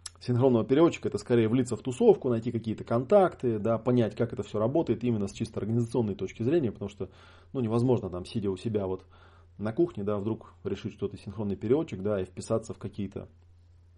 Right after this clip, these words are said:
э, мероприятия, да, где тебя признают синхронным переводчиком. То есть я самоучка,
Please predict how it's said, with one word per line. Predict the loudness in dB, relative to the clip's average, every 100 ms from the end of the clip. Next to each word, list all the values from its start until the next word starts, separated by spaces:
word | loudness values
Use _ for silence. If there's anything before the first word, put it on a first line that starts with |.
| _ _ -20 -20 -20 -20 -20 -14
э, | -10 -10 -10 -12 -14 -18 _ _ _ -20 -20 -20 -20 -20 -20 -12 -2
мероприятия, | -2 6 8 8 4 -2
да, | -2 -2
где | -6
тебя | -4 -6
признают | -4 -2 0 -2 -6
синхронным | -8 -6 -6
переводчиком. | -6 -4 -4 -8 -10
То |
есть | -2
я | -2
самоучка, | 0 0 2 0 -4